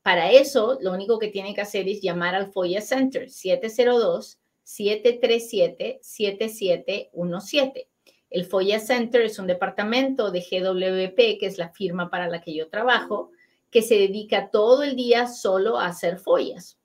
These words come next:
Y usted les va a decir, "Hablé con Katia <laughs>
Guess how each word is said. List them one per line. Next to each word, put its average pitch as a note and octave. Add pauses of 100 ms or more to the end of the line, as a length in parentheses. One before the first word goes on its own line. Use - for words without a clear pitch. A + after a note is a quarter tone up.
(400)
Y B3+
usted G3+
les G3+
va G#3
a G3+
decir, G#3+
"Hablé F3
con F4+
Katia G#3
<laughs> -